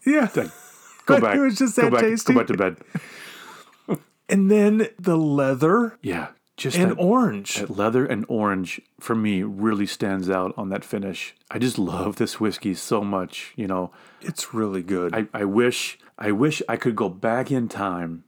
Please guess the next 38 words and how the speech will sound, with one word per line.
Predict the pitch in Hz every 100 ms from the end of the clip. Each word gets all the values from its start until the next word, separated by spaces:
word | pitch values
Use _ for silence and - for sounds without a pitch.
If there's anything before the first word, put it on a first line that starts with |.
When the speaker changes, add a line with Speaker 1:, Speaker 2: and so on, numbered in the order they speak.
| -
Speaker 2:
when | 117 123
I | 117
would | 104
walk | 95 98 107 117 -
into | 127 120
the | 117
liquor | 113 113 113
store | - 123 120 123 - - - _ -
and | 117
it | 117
was | 104 -
just | 110 -
sitting | - 120 113
on | 117
the | 117
shelf, | - 131 123 117 - _ -
three | - 123 135
or | 127
four | - 127 131
deep. | 107 123 123 120
Speaker 1:
Oh, | 175 160 156 147
tell | 139 - 151
me | 160
about | 151 123 110
that. | 110 95
How | 120
long | 151 160
Speaker 2:
Be- | 156
Speaker 1:
ago | 143 151
was | 139 170 156
that? | 101 87 -
Speaker 2:
Well, | 165 180 170
this | 165 -
was | 170 165 143 - _ _ _ -
two | - 135
thousand | - 123 117 123 110 113
and | 113 110 113 113 110 -
twelve, | - - - 120 117 127 139 143 139 -